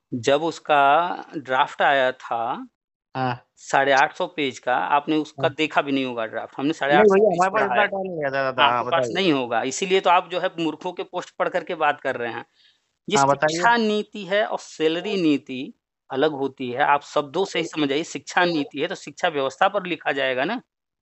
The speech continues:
Speaker 2: हाँ, सही बात है।
Speaker 1: आप पढ़े लिखे व्यक्ति हैं ना, तो फिर
Speaker 2: न-
Speaker 1: मूर्खों के पोस्ट पढ़ करके उसको कहाँ से आप ले आ रहे हैं कि इसमें सैलरी की बात की गई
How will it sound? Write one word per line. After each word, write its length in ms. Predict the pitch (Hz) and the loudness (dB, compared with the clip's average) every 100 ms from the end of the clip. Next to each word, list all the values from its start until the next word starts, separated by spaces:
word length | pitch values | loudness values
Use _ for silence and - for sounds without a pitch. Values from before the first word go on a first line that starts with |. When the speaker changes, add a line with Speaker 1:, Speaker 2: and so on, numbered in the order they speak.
| - | -2
Speaker 2:
हाँ, 220 | 156 180 | 2 2
सही 240 | 165 175 | 2 -2
बात 280 | 165 139 117 | 0 0 2
है। 40 | 151 | 0
Speaker 1:
आप 80 | - | 2
पढ़े 180 | 151 190 | 0 0
लिखे 220 | 214 185 | -2 -4
व्यक्ति 300 | 156 - 147 | -4 -4 -4
हैं 80 | 143 | -2
ना, 200 | 226 339 _ _ _ _ _ - | -4 -6 _ _ _ _ _ -4
तो 80 | 220 | 0
फिर 160 | 240 | 4
Speaker 2:
न- 80 | 233 | 4
Speaker 1:
मूर्खों 360 | 180 175 - 240 | 4 0 0 0
के 140 | 240 | 0
पोस्ट 380 | 233 202 220 - | -4 -6 -8 -6
पढ़ 140 | 214 | -6
करके 280 | 214 226 220 | -4 -8 -6
उसको 340 | 240 214 - | -6 -8 -12
कहाँ 300 | 240 202 214 | -14 -12 -10
से 120 | 220 226 | -4 -2
आप 160 | 226 | -2
ले 120 | 226 | -2
आ 120 | 220 208 | -2 -2
रहे 140 | 202 | -2
हैं 160 | 196 214 | -4 -6
कि 80 | |
इसमें 200 | 208 - | -8 -6
सैलरी 340 | 208 185 180 202 | -4 -4 -2 -4
की 160 | - | -4
बात 240 | 180 175 175 | 2 2 0
की 160 | 175 | -8
गई 160 | 143 131 | -6 -6